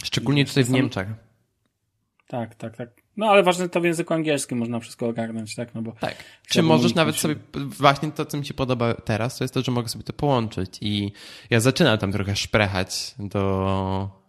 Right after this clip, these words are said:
Speaker 1: e, Aleksy,
Speaker 2: Uuu.
Speaker 1: jaka tam jest pogoda i tak dalej. Ona mi tam od-, odszprechuje, auf Deutsch.
Speaker 2: <laughs>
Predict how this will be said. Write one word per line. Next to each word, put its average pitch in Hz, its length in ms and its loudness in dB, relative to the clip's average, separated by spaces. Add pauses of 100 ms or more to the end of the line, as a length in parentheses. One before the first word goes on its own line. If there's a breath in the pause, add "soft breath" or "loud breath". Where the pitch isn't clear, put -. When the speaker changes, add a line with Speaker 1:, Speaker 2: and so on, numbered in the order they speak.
Speaker 1:
e, 98 320 -4 (480 soft breath)
Aleksy, 98 600 -4
Speaker 2:
Uuu. 135 480 4
Speaker 1:
jaka 95 200 -6
tam 95 220 -4
jest 95 180 -8
pogoda 135 440 2
i 110 80 -2
tak - 240 -14
dalej. 135 460 2 (280 loud breath)
Ona 110 140 0
mi 107 100 0
tam 95 320 -2
od-, - 240 -6
odszprechuje, 143 960 0 (760 loud breath)
auf 107 200 2
Deutsch. 151 420 4 (100)
Speaker 2:
<laughs> - 60 -16